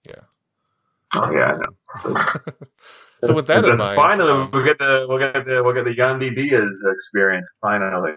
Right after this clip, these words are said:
Speaker 2: it's happening.
Speaker 1: Yeah, remember
Speaker 2: But
Speaker 1: that guy? <laughs> Remember that Yandy Diaz guy?
Speaker 2: I think about him. I think about him and Cody Anderson every now and again. And I go, "What? Remember those days?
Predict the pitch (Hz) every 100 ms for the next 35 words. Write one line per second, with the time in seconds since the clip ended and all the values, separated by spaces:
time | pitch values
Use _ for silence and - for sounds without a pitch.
0 | _ 78 - - 107 98 - - - 104
1 | 101 - - 139 - 214 226 240 _ _
2 | _ - - 185 202 117 120 135 151 139
3 | 107 139 180 185 101 110 120 _ _ _
4 | _ _ _ _ _ _ - - 120 92
5 | 90 90 92 92 - 156 113 123 131 131
6 | 117 127 139 120 - 127 123 123 117 -
7 | 104 98 95 95 95 95 98 98 104 104
8 | 113 156 196 175 - 156 - - 202 196
9 | 175 180 175 170